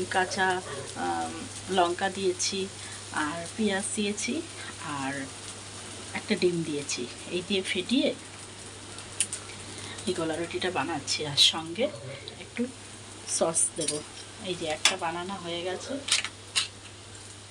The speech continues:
এই যে একটা বানানো হয়ে গেছে, আর একটা বানাই, আর আমার জন্যও একটা বানাই, বানিয়ে তারপরে আমি ঘরে নিয়ে গিয়ে এখন খেয়ে নেব, আর সুমিকেও দেবো, সুমিরও খুব খিদে পেয়েছে।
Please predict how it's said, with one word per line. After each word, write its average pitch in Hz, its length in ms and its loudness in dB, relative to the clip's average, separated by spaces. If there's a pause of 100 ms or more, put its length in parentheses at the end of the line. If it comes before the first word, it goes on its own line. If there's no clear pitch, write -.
(1300)
এই 185 100 -4
যে 180 140 2
একটা - 260 0
বানানো 185 380 2
হয়ে 190 220 4
গেছে, 214 220 -2 (560)
আর 180 80 6 (100)
একটা - 180 -2 (100)
বানাই, 190 240 4 (720)
আর 160 80 2 (100)
আমার 185 260 0
জন্যও 202 260 4 (100)
একটা - 260 0
বানাই, 214 240 4 (160)
বানিয়ে 180 280 4 (320)
তারপরে 170 320 -6
আমি 175 100 0 (100)
ঘরে 180 260 2
নিয়ে 185 260 2
গিয়ে 233 140 4 (680)
এখন 156 160 0 (140)
খেয়ে 165 240 4
নেব, 147 120 -4 (800)
আর 175 140 -2
সুমিকেও 190 460 2
দেবো, 170 140 4 (120)
সুমিরও 180 320 2 (100)
খুব 185 100 -8 (100)
খিদে 175 280 0
পেয়েছে। 165 340 -2